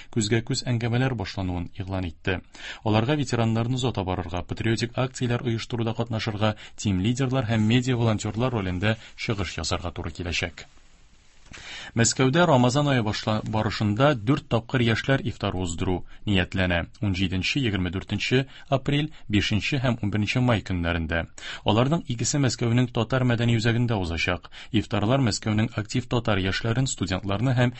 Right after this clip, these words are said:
яшь белгечләрне берләштерә. Ифтар ике мең дә уналтынчы елдан бирле ел саен үткәрелә. Чара бик күп катнашучыларны, спикерларны һәм артистларны җыя. Кичәләр, иҗади номерлар, тренинглар, викториналар,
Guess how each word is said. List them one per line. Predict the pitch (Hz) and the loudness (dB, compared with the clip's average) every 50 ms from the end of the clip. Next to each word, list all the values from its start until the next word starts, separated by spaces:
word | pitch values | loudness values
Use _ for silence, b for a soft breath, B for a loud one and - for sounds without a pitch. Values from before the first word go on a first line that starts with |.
| B B - | B B 0
яшь | 101 104 107 - - | 2 2 2 2 0
белгечләрне | 117 117 110 113 110 - - 127 123 120 139 131 101 | -2 0 0 0 0 0 0 0 0 0 0 0 0
берләштерә. | 92 87 87 87 - - - - 92 85 78 - B B B B B B | -2 -2 -2 -2 -4 -4 -2 0 0 0 0 -4 B B B B B B
Ифтар | 113 107 - - 156 160 | -2 0 2 2 2 2
ике | 151 - 139 | 2 2 2
мең | 135 135 131 | 2 2 2
дә | 135 143 | 0 0
уналтынчы | - 131 127 120 117 - 127 117 - - 131 | 2 2 2 2 2 0 -2 -2 0 -2 -2
елдан | 113 113 107 98 95 | 0 0 0 0 0
бирле | 104 104 107 113 123 123 | 0 0 0 0 2 2
ел | 135 135 | 2 0
саен | 123 - - 95 92 87 | 0 0 0 0 0 0
үткәрелә. | 82 - - 90 87 85 85 85 82 82 B B B B | -2 -2 -2 -2 0 0 0 0 -2 -2 B B B B
Чара | - - - 95 101 127 131 | -4 0 0 2 2 2 0
бик | 135 123 - | 0 -2 -2
күп | - 123 - - | -4 -4 -2 -2
катнашучыларны, | 113 110 - 110 98 - 101 - - 98 92 92 92 98 120 139 | -4 -4 -2 -6 -6 -4 -6 -6 -4 -2 -2 -2 -2 -2 -2 -2
спикерларны | - - - - 117 - - 131 123 120 120 120 120 113 | -4 -4 -6 -6 -8 -4 -4 -2 0 2 2 2 2 0
һәм | 101 107 107 110 113 | 0 0 0 0 -2
артистларны | - - 120 - - 139 139 135 120 95 80 | -2 -2 -4 -2 0 -2 0 0 0 0 0
җыя. | 78 85 87 85 82 B B B B B B B - | 0 0 0 0 0 B B B B B B B -2
Кичәләр, | 101 - - 98 95 104 131 139 - - | -2 0 2 2 4 4 2 2 0 -2
иҗади | - 110 101 107 101 107 107 | -2 -2 0 0 0 0 2
номерлар, | 113 127 135 135 131 120 120 123 123 - | 2 2 2 2 2 2 2 2 0 0
тренинглар, | - - 101 104 113 117 110 - 120 117 110 | -2 0 2 2 2 2 0 0 -2 -2 -2
викториналар, | 98 101 - - - 95 104 113 120 113 107 110 113 110 | -2 -4 -6 -4 -4 0 0 2 2 4 4 4 2 2